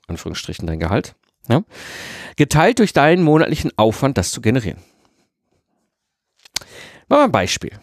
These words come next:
Ja? Ne, bleiben wir bei den Zahlen, die ich mal eben so als, als, als Annahme genommen habe. Du hast so jeden Monat halt so circa zehntausend Euro Rechnung netto, also ohne Mehrwertsteuer. Das ist so dein Umsatz.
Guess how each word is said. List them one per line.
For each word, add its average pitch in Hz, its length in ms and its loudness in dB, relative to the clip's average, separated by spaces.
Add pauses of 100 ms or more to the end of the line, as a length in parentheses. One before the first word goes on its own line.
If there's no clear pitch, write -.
(480)
Ja? 180 220 2 (1000)
Ne, 226 280 0
bleiben 175 220 2
wir 170 60 0
bei 160 100 4
den 156 200 4
Zahlen, 165 300 4
die 147 60 0
ich - 80 -4
mal 127 140 2
eben 131 300 2
so 120 120 2
als, 107 200 0
als, - 260 -6
als - 160 -6
Annahme 110 340 2
genommen 254 340 2
habe. 190 300 4 (440)
Du 156 80 4
hast 175 100 2
so 170 100 4
jeden 160 220 4
Monat 151 280 4
halt 127 140 2
so 113 140 -2
circa - 260 -2
zehntausend 123 560 2
Euro 82 160 -4
Rechnung 147 440 0 (120)
netto, 123 460 2 (100)
also - 240 -2 (480)
ohne 98 380 -4
Mehrwertsteuer. 123 580 -2 (400)
Das 151 140 2
ist 202 100 4
so 196 80 4
dein 156 180 2
Umsatz. 98 600 0